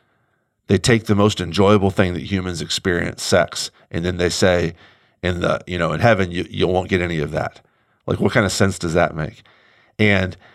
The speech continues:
I would say this is that, uh, if our destiny is the marriage supper of the Lamb, that what, you know, the, the, you know, sex is beautiful and it's a wonderful gift of God and it's meant to be enjoyed,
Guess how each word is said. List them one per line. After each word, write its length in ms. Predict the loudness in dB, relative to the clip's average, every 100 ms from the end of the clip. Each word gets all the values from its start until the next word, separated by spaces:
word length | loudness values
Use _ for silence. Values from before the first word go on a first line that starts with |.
| _
I 80 | 4
would 140 | 4 4
say 180 | 4
this 240 | 6 6 4
is 160 | 0
that, 460 | 2 4 2 -2 -18 _ _ _ _ -6
uh, 60 | 0
if 140 | 4
our 140 | 4 4
destiny 640 | 4 4 4 0 2 2
is 220 | 2 0
the 100 | -2
marriage 420 | 0 2 2 0
supper 340 | 2 0 2 -4
of 100 | -4
the 80 | -6
Lamb, 420 | -6 -6 -10 -12 _ _ _ _
that 260 | 2 2 0 -14 _ _
what, 480 | 4 6 6 0
you 120 | 0 2
know, 80 |
the, 260 | 2 0 -2
the, 560 | 0 -2 -4 -16 -14 -6
you 100 | -2
know, 120 | -2
sex 380 | -2 0 2 0
is 140 | -6 -4
beautiful 560 | 4 6 6 2 0 0
and 100 | -2
it's 100 | 2
a 60 |
wonderful 420 | 4 4 4 2 2
gift 240 | 2 2
of 120 | -2
God 420 | 2 4 4 2 -4 _
and 440 | -8 -4 -4 -4 -10 _ _ _ _
it's 180 | -4 2
meant 280 | 4 2
to 60 | 0
be 180 | -2 -4
enjoyed, 680 | -4 0 2 2 0 -4